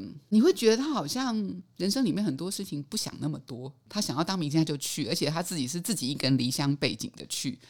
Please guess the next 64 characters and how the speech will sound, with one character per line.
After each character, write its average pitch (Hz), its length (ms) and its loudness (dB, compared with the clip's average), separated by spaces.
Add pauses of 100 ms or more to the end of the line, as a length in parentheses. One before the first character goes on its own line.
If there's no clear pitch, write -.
(280)
去 - 180 -2
了 156 80 6
以 120 100 0
后 160 140 2
她 - 100 0
爸 175 120 4
爸 117 120 2
还 123 120 0
跟 147 200 0
她 151 200 0 (140)
像 135 240 -6
仿 110 180 -2
佛 123 200 -10
断 160 200 6
绝 123 160 2
关 131 220 6
系 147 240 0
一 123 60 -2
样 127 240 4
的， 85 300 -6 (280)
连 131 560 2
送 165 320 4
她 156 340 2 (200)
到 160 100 12
火 127 140 2
车 156 120 4
站 151 140 8
都 139 80 4
不 123 100 -4
肯 135 240 -6
来 - 280 -12
的， - 200 -16 (120)
自 190 100 -2
己 131 140 -2
就 147 120 2
这 147 120 2
样 139 120 4
子 123 80 -2
跟 147 200 4
着 139 100 8
美 117 140 0
国 113 200 -6
大 131 160 2
兵， 127 160 6 (180)
<laughs> 160 140 6
甚 196 160 4
至 185 140 4
去 190 140 2
了 151 100 6
美 117 180 -2
国。 - 300 -10 (300)
这 330 120 4
个 302 100 8
一 - 140 4
路 240 220 6
上 196 260 6
的 120 320 0 (220)
写 - 380 8
起 175 180 6
来 113 180 0
云 113 220 -4
淡 127 240 2
风 110 260 -10
轻， - 200 -8